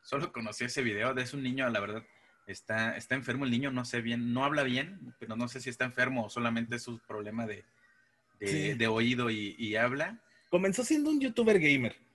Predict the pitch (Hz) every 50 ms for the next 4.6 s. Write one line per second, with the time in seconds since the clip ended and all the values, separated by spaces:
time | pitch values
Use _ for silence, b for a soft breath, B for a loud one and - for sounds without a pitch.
0 | _ - 127 123 131 143 139 - 165 151 139 127 120 120 127 151 160 160 156 160
1 | 156 156 170 180 180 - - 131 117 113 110 107 110 113 117 113 120 123 123 131
2 | 131 127 - 123 117 117 - 143 147 139 143 147 143 151 165 165 156 160 160 160
3 | 165 160 - 156 147 - - 127 127 113 - 135 139 139 131 - - 135 127 -
4 | 147 143 139 131 120 117 113 113 110 107 107 104